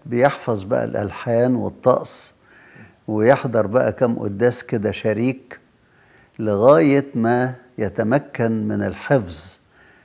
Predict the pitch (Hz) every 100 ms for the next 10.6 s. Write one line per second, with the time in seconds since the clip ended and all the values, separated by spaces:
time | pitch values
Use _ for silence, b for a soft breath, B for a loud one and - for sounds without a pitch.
0 | b _ 104 101 101 104 101 98 - 107
1 | 107 127 143 151 147 - 127 - 151 151
2 | 139 120 135 139 127 113 123 - 117 104
3 | 104 107 101 135 - b b b b _
4 | 104 90 110 123 117 117 117 104 95 -
5 | 101 - 139 123 104 98 - 107 120 107
6 | 98 95 - 98 101 113 117 - b b
7 | b b b - 117 113 - 135 160 143
8 | 123 120 113 110 107 113 120 110 104 98
9 | - 104 113 113 110 110 - 104 95 92
10 | 101 104 117 113 117 127